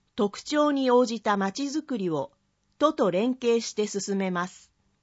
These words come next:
子育て支援。緊急一歳児受け入れ事業。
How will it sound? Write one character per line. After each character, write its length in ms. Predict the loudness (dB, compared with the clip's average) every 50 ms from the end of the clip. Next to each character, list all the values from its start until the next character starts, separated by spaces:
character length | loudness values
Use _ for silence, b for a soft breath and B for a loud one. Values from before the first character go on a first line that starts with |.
| _ _ _ _ _ _ _ _ _ _ _ _ _ _ _ _ _ _ _ _ _ _ _ _ _ _ _ _ _ _ _ _ _ _ _ _ _ _ _ _ _ _ _ _ _ _ _ _
子 140 | -2 -2 0
育 300 | 0 0 0 0 0 0
て 160 | 0 -2 -4
支 260 | -2 -4 -6 -4 -4 -4
援。 280 | -4 -4 -6 -8 -12 _ _ _ _ _ _ _ _ _ _ _ _ _ _ _ _ _ _ _ _ _ _ _ _ _ _ _ _ _ _ _ _ _
緊 300 | -2 0 0 0 0 -2
急 420 | -2 -2 0 0 2 0 0 -2 -6 _
一 140 | -6 -4 -4
歳 400 | -4 -6 -2 2 4 4 4 2
児 160 | 0 -2 -2
受 160 | -2 -2 -2 0
け 160 | 0 2 2
入 80 | 2
れ 140 | 2 0 0
事 180 | 0 -2 -4 -4
業。 400 | -4 -4 -4 -4 -6 -8 -12